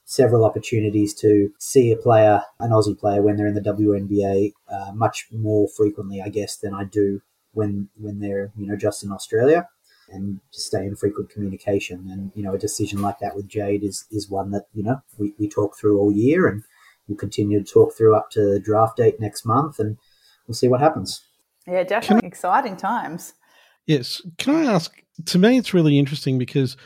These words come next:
Speaker 3: watching Jade at the Asia Cup,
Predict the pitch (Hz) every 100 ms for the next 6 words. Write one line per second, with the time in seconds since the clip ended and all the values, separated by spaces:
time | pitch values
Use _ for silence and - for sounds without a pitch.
0 | - - _ - 160 190 220 139 139 135
1 | 131 127 _ - 127 127 127 117 113 107
2 | _ - 131 120 120 - 113 101